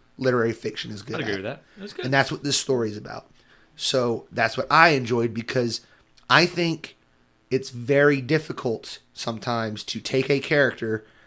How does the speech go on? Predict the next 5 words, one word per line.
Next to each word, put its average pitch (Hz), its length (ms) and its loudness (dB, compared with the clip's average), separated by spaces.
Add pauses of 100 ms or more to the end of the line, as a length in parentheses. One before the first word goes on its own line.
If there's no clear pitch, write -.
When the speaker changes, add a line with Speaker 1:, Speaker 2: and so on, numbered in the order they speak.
(220)
Speaker 1:
that 120 200 0
is 110 340 -4 (720)
quirky 170 720 2
and 127 160 -4 (100)
odd, 151 580 6